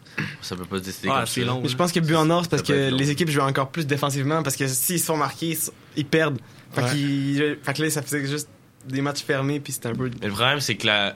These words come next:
Speaker 1: mettons, les règlements de la fifa vont devoir être appliqués à toutes les compétitions, là. Par exemple,
Speaker 2: Ouais.
Speaker 1: euh, au Québec, les, les matchs trois, est-ce qu'on veut vraiment des matchs qui peuvent durer potentiellement extrêmement longtemps si la fifa modifie ses règlements ?
Speaker 2: Ouais.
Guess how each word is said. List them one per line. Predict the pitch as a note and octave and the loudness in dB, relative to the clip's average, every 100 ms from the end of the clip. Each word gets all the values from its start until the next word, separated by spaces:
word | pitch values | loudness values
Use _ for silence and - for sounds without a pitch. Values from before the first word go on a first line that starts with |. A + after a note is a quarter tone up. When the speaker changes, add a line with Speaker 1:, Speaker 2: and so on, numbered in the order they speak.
| - | -6
Speaker 1:
mettons, | G#2 A#2+ A#2+ A#2+ - - - | -2 0 0 -2 -8 -20 -10
les | A2 A#2 | -2 2
règlements | A#2+ B2+ C3 | 4 4 4
de | C3 | 2
la | A#2 | 0
fifa | - B2 B2+ | -2 0 0
vont | G#2+ G#2 | 0 -2
devoir | G#2 G#2 A2+ A#2 | -2 0 2 2
être | G#2+ | 0
appliqués | F#2+ - - A#2 | -4 -6 -2 0
à | G#2 - - | 0 -4 -18
toutes | - A#2+ | -8 -4
les | A2+ | -2
compétitions, | A2 G2 G#2 - G2+ A2+ | -2 -4 -4 -4 -4 -4
là. | A#2 | -2
Par | G2 | 0
exemple, | G2 G#2 G#2 | 0 -2 -2
Speaker 2:
Ouais. | B2+ | 0
Speaker 1:
euh, | B2+ | 0
au | B2 - - - | -2 -10 -20 -6
Québec, | A2 G#2+ G#2 | -2 0 -2
les, | G2+ G2 | -2 -2
les | F#2+ | -2
matchs | G2 G2 | -2 -4
trois, | - G2+ G#2+ | -6 -4 -2
est-ce | G2+ | -4
qu'on | - G2+ | -4 -4
veut | G2 | -2
vraiment | G2 G#2 G#2 - - - - - - | -2 -2 -4 -10 -20 -20 -20 -20 -6
des | G2 | -2
matchs | G#2 G#2 - | 0 -2 -6
qui | G2 | -10
peuvent | - G#2 G2 | -4 -4 -2
durer | G2 G2 G2 F#2+ F2 - | 0 0 2 0 -4 -6
potentiellement | F#2 F#2 F#2+ F#2+ G2 G2 | -6 -6 -4 -2 -2 -4
extrêmement | - G2 G2+ G2+ | -8 -8 -4 -4
longtemps | F#2+ G#2 G#2+ | -4 -4 -6
si | - B2 | -4 -2
la | A#2+ A2+ | 0 0
fifa | G2+ - A2+ | -2 -4 -4
modifie | A2 G2 - A2 | -4 -6 -8 -8
ses | G2+ | -4
règlements ? | F#2+ F#2 F#2 F#2+ A#2 - A#2 | -4 -2 -4 -4 -8 -14 -4
Speaker 2:
Ouais. | A#2 | -4